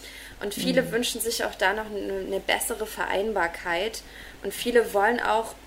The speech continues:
Speaker 1: nicht nur Mama sein und ni-, nicht nur Frau an der Seite von einem erfolgreichen Mann sein, sondern viele wollen sich auch selbst verwirklichen können. Und ich find so, hey,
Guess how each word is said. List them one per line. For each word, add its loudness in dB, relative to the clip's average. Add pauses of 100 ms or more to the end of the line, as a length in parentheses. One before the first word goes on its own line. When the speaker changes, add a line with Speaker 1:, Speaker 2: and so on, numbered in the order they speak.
(140)
Speaker 1:
nicht 2
nur 4
Mama 4
sein 2
und -2
ni-, -4
nicht 0
nur 0 (220)
Frau 2
an 2
der 4
Seite 6
von -2
einem 0
erfolgreichen 0
Mann 0
sein, 2
sondern -4 (360)
viele 0
wollen 4
sich -4
auch -2
selbst 0
verwirklichen 2
können. -2 (340)
Und -2
ich -2
find 0
so, 2
hey, -4